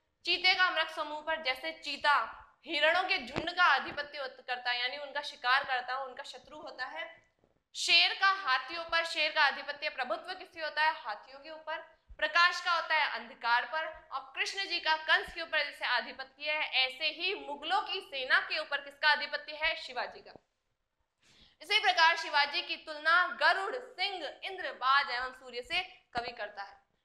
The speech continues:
कवि मानता है कि सूर्य के समान नवखंड भूमंडल पर सर्वत्र शिवाजी का वर्चस्व, यानी पृथ्वी पर जितनी भी चीजों का भोग होना चाहिए वो कौन करना, किसको करना चाहिए? शिवाजी को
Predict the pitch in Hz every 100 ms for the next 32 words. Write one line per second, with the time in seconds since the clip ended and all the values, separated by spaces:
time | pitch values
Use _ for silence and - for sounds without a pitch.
0 | - 381 480 349 302 294 311 403 403 415
1 | 440 403 370 381 403 403 349 302 311 330
2 | 311 370 403 359 330 311 - 302 285 277
3 | 302 311 - 277 269 269 269 277 294 -
4 | _ - - 269 262 254 269 277 247 214
5 | 262 269 262 247 247 269 277 247 - 285
6 | 262 240 233 254 339 349 - 269 269 262
7 | 247 240 226 220 220 233 247 233 285 -
8 | - _ 269 269 269 320 349 320 302 302
9 | - - - 302 392 359 349 320 320 311
10 | 330 311 262 226 226 247